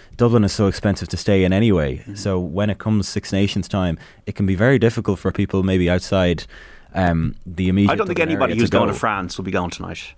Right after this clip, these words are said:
Speaker 1: No.
Speaker 2: If, if you've got a plan to go to France and go to these, like, to Romania or Tonga and any of these
Speaker 1: Mm.
Speaker 2: matches, you're not gonna be saying, "I'm go-, well, I'm gonna go to the warm-up game," unless you've got very deep pockets.
Speaker 1: Yeah, absolutely. But it's just, it's too Dublin-centric, I think. I'd like it more spread out.
Speaker 2: Yeah,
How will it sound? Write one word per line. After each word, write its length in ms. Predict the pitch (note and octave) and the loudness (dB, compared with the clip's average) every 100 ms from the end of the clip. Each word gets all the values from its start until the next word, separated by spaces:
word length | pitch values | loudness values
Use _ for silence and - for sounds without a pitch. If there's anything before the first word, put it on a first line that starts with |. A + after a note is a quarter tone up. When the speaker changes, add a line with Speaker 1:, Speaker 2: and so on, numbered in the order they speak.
| _ | _
Speaker 1:
No. 160 | G2+ G#2 | -2 0
Speaker 2:
If, 80 | A2+ | 0
if 120 | B2 | 2
you've 120 | B2+ | 2
got 80 | B2 | 2
a 40 | |
plan 240 | - G#2+ F#2+ | 0 -2 -2
to 60 | |
go 100 | F#2+ | -2
to 80 | F#2 | -4
France 400 | - F#2+ F2+ F2 | -4 -4 -4 -4
and 80 | - | -4
go 120 | F#2 | -4
to 100 | F#2 | -2
these, 160 | G2 F2 | -6 -6
like, 140 | F#2+ | -8
to 120 | - | -8
Romania 480 | F2 E2+ F2 F2 F2 | -4 -2 0 0 -2
or 60 | E2+ | -4
Tonga 360 | - F#2 F#2 F2 | 0 0 0 0
and 80 | E2+ | 0
any 120 | F#2+ | 2
of 40 | |
these 140 | G2+ E2 | 2 2
Speaker 1:
Mm. 40 | |
Speaker 2:
matches, 440 | E2+ - - - | -4 -8 -4 -4
you're 100 | F#2+ G#2 | -2 -4
not 120 | B2+ | -4
gonna 120 | - | -4
be 120 | F2+ | -4
saying, 280 | F#2 F2 E2+ | -4 -4 -2
"I'm 120 | E2+ | -2
go-, 100 | F2+ | -4
well, 140 | F2+ E2 | -2 -2
I'm 80 | F2+ | 0
gonna 140 | F2 | -2
go 100 | F2 | -2
to 80 | - | -4
the 80 | - | -4
warm-up 280 | G2 F2+ | -2 -2
game," 200 | F2+ F2+ | -2 -2
unless 280 | F2 F#2 - | 0 0 -2
you've 80 | F#2 | -2
got 200 | F#2+ F#2 | -4 -2
very 200 | G2 F#2 | 0 0
deep 160 | F2+ F2 | 0 -4
pockets. 380 | F#2 - - - - | -8 -10 -12 -14 -4
Speaker 1:
Yeah, 260 | G2 F#2+ C2 | 0 2 2
absolutely. 640 | G#2+ - E2+ F#2 - D#2 D2 | -2 -2 2 2 2 -2 0
But 300 | - G#2 - - - - | 2 2 0 -12 -10 -8
it's 240 | - - | -8 -4
just, 260 | - - - | -4 -4 -12
it's 140 | - | -12
too 160 | - A#2 | -2 0
Dublin-centric, 640 | G2+ D#2+ D2+ G2 F2+ D2+ | 2 0 -2 0 0 -2
I 60 | D2+ | -4
think. 260 | - D2 - | -4 -6 -4
I'd 100 | E2+ | -2
like 180 | F#2+ - | -2 -2
it 80 | - - | -8 -8
more 220 | F#2+ E2+ | -4 -2
spread 280 | D2+ - D#2 | -2 -2 0
out. 200 | D2 C2+ | 0 2
Speaker 2:
Yeah, 160 | B2 | 2